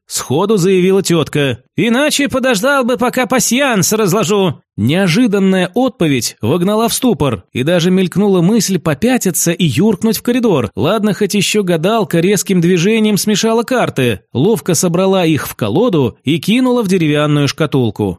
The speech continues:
«Ладно, давай направление». Спрашивать, откуда она узнала о направлении, мне и в голову не пришло.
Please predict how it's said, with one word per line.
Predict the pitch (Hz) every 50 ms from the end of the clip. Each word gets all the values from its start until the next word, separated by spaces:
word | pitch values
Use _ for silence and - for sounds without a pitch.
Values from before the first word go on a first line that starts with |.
| _ -
«Ладно, | - 151 208 262 262 240 208 175 196 196 190 190 190 185 156 120 - - _ _ _ -
давай | 202 214 220 220 247 247 233 262 262 247 233
направление». | 226 233 185 196 233 226 226 233 233 220 202 190 175 170 170 170 165 165 160 135 120 - _ _ _ _ _ _ _ -
Спрашивать, | - - - - 147 160 190 190 - - 170 170 160 -
откуда | 170 151 - - 190 180 170 165
она | 160 170 175
узнала | 175 143 135 170 185 180 175 170 165
о |
направлении, | 165 170 143 175 180 180 226 262 269 240 196 175 165 165
мне | 175 190 202 208
и |
в | 208 208
голову | 202 220 208 180 151 147 139 143
не | 139 113
пришло. | - 143 - - 135 131 123 117 98